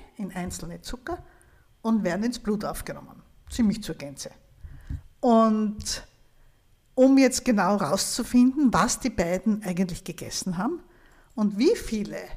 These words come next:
Kohlenhydrate da drinnen sind, bin ich ins Internet gegangen und bin auf F T D B Info gegangen. F T D B Punkt info ist eine sehr, sehr große Datenbank, ziemlich verlässlich, sehr praktisch, weil auch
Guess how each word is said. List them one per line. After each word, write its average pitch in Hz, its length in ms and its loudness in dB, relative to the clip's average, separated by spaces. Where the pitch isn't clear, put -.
Kohlenhydrate 240 800 0
da 180 120 -4
drinnen 196 400 0
sind, 427 240 -6
bin 262 120 6
ich 220 140 2
ins 208 160 0
Internet 233 440 0
gegangen 262 600 -2
und 226 240 -2
bin 220 180 0
auf 202 180 -2
F 180 180 -6
T 196 120 -2
D 175 140 -2
B 180 320 0
Info 175 460 -4
gegangen. - 480 -14
F 214 180 -2
T 240 100 -2
D 202 120 -2
B 208 220 0
Punkt 196 320 -4
info 254 440 0
ist 214 340 -6
eine 185 260 -6
sehr, 214 240 -2
sehr 214 120 -2
große 180 420 -2
Datenbank, 254 760 -2
ziemlich 392 300 -6
verlässlich, 180 720 -4
sehr - 300 2
praktisch, 285 840 0
weil 208 200 0
auch 190 280 -2